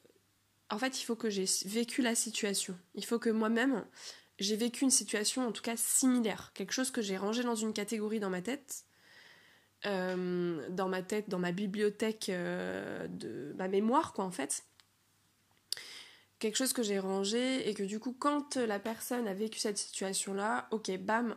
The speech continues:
là, je vais piocher dans ma bibliothèque et penser à une, voire plusieurs situations que j'ai vécues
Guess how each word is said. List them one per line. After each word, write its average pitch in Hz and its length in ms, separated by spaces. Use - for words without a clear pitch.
là, 208 220
je 196 140
vais 208 280
piocher 247 340
dans 220 100
ma 196 120
bibliothèque 185 840
et 254 140
penser 262 500
à 202 220
une, 254 460
voire 196 420
plusieurs 233 380
situations 196 580
que 220 80
j'ai 196 140
vécues 180 500